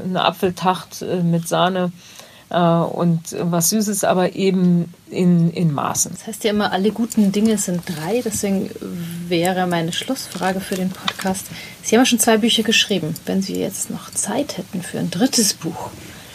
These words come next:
Speaker 2: worüber würden Sie schreiben?
Speaker 1: Also ich würde gerne irgendwann, ähm, wann auch immer, ähm, einmal und in, in Gesprächsform wahrscheinlich, nicht selber nur schreiben, sondern vielleicht das mit jemand zusammen machen,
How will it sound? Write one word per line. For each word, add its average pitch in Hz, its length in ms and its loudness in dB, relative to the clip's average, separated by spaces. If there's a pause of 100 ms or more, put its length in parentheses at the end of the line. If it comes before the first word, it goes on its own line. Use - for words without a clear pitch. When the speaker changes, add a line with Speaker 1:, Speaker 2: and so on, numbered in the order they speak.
(280)
Speaker 2:
worüber 196 460 2
würden 175 240 2
Sie - 140 0
schreiben? - 440 -6 (600)
Speaker 1:
Also 202 220 2
ich 185 140 -4
würde 240 260 4
gerne 247 580 2
irgendwann, 247 680 2 (640)
ähm, 202 580 2
wann 202 340 2
auch 208 220 0
immer, 240 400 0 (720)
ähm, 214 280 -2
einmal 247 720 4 (640)
und 220 300 0
in, 233 260 2
in 233 300 0
Gesprächsform 208 880 0
wahrscheinlich, 170 680 0
nicht 226 380 -2
selber 202 420 2
nur 240 300 2
schreiben, 214 500 2
sondern 196 300 2
vielleicht 190 400 0
das 190 120 -2
mit 190 160 -6
jemand 196 280 0
zusammen 202 400 2
machen, 208 340 0